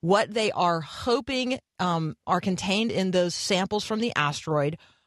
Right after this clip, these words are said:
are evidence, uh, material that will point them to, and this is their language, not mine, the origins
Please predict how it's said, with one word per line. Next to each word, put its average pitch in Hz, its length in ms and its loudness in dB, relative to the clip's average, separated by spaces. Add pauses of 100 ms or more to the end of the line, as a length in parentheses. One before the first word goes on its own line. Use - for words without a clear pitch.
(280)
are 180 480 2 (1200)
evidence, 220 640 0 (140)
uh, 156 400 2
material 247 760 0 (340)
that 156 280 2
will 190 140 0
point 277 460 -2
them 170 260 2
to, 165 380 2
and 165 120 0
this 170 120 -2
is 185 80 -4
their 196 180 2
language, 196 380 0
not 233 160 -2
mine, 147 380 0 (100)
the 180 180 -2 (100)
origins 196 680 0